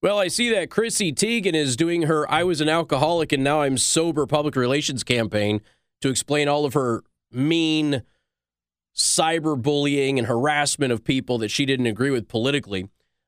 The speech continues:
Uh, remember, she took it a step, well, she took it many steps too far, but finally the, uh, the public caught up with me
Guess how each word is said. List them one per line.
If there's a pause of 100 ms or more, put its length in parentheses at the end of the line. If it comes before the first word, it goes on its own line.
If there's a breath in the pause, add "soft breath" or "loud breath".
Uh,
remember,
she
took
it
a
step, (180)
well, (180)
she
took
it
many
steps
too
far,
but
finally
the,
uh,
the
public (440)
caught
up
with
me